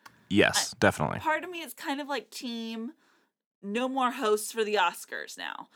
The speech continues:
Speaker 2: because we didn't need it, it turned out. Now,
Speaker 1: Mm-hmm.
Speaker 2: I think that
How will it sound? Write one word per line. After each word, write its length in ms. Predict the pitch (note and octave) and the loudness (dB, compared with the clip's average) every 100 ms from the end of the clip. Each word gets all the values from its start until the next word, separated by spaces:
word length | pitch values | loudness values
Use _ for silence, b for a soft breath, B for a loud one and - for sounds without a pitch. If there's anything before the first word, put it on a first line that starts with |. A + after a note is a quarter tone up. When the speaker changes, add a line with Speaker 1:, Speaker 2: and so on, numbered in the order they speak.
| b b | b b
Speaker 2:
because 760 | B3+ E4+ C#4 C4 A#3 - - _ _ _ _ _ _ | -6 -2 -2 -2 -4 -10 -14 _ _ _ _ _ _
we 120 | C4+ D#4 | -6 -6
didn't 180 | F4 | -4
need 180 | F4 G4 | -6 -4
it, 220 | D4+ - - | -4 -4 -8
it 100 | G#3 | -8
turned 280 | A#3+ E3 B2 | -8 -6 -6
out. 280 | - - - b b | -8 -10 -18 b b
Now, 400 | C4 G3+ E3+ - - | 0 0 -2 0 4
Speaker 1:
Mm-hmm. 220 | B2 F3+ A#3 | 6 6 2
Speaker 2:
I 100 | C4 | -2
think 320 | - C4+ D#4 | -4 -10 -10
that 180 | D4 | -12